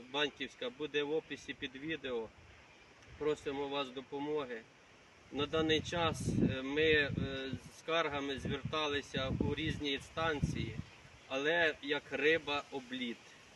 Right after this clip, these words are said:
Збираємося подавати позов до суду. Щиро дякую вам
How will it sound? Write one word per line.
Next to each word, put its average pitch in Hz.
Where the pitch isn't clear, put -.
Збираємося 151
подавати 127
позов 135
до 139
суду. 117
Щиро 160
дякую 151
вам 131